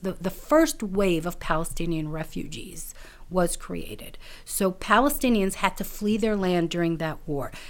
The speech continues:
Some of them, and they moved to different places, some of them are now in refugee camps also under Israeli control in the West Bank, which Israel conquered from Jordan in nineteen sixty-seven. So until nineteen sixty-seven, these Palestinians were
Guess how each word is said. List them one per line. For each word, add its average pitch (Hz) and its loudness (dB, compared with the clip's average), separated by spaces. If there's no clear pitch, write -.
Some 208 4
of 240 2
them, 196 6
and 202 2
they 202 4
moved 277 4
to 226 2
different 190 2
places, - 0
some 320 8
of 370 4
them 214 8
are 208 8
now 208 6
in 208 2
refugee 202 0
camps 202 -2
also 403 8
under 208 6
Israeli 170 2
control 160 -2
in 302 8
the 247 6
West 202 4
Bank, 269 8
which 220 0
Israel 190 4
conquered 175 -2
from 196 0
Jordan 165 0
in 175 2
nineteen 170 0
sixty-seven. 214 2
So - 6
until 320 8
nineteen 302 10
sixty-seven, 240 6
these 220 2
Palestinians 185 2
were 170 0